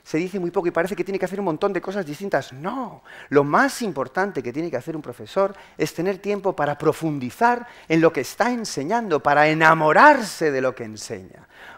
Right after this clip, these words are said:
Porque lo más importante que va a transmitir no es la información concreta, sino el amor que le despierta a él esa información.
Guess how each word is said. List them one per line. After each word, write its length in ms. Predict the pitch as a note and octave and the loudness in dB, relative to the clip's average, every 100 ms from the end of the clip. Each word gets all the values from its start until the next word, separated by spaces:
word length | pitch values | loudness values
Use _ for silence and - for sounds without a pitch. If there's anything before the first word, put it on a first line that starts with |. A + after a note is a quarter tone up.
| _ | _
Porque 380 | C3+ C3+ - | 0 2 4
lo 120 | C#3+ C#3+ | 4 6
más 320 | G3 D4+ - | 6 4 0
importante 760 | C#4+ A#3+ G3+ F3 A3+ A#3 F#3 | -2 2 2 6 4 4 -2
que 100 | C3+ | 0
va 100 | A2+ | 2
a 60 | - | 2
transmitir 560 | G#3 G#3 F#3+ G3+ F3+ F3 - - | 0 -2 -4 0 -2 -2 -12 -2
no 140 | A#3 | 0
es 120 | C#4+ | 2
la 100 | B3+ | 2
información 1080 | A3 F#3 E3 D3+ B2+ - B3+ D#4 A3+ A2 - | 0 2 0 2 -2 -2 0 2 0 -4 -6
concreta, 680 | - C3+ A2 A2+ F#2+ - - _ _ _ | -2 -2 -4 -8 -8 -14 -20 _ _ _
sino 340 | - G3 F#3+ | -4 4 10
el 140 | F3+ F3 | 12 12
amor 480 | D#3 F#3+ D#4 D#4 A#3+ | 12 10 6 6 4
que 120 | A3 | 4
le 100 | E3 | 6
despierta 760 | B2+ - - C#4+ D#4+ C4 - | 2 -4 -6 2 2 2 2
a 60 | C#3+ | 6
él 220 | A3+ D3+ | 6 6
esa 200 | B2+ - | 2 -4
información. 880 | A2+ - A2 F#2 G#2 - - A2+ _ | -8 -8 -12 -12 -16 -18 -20 -20 _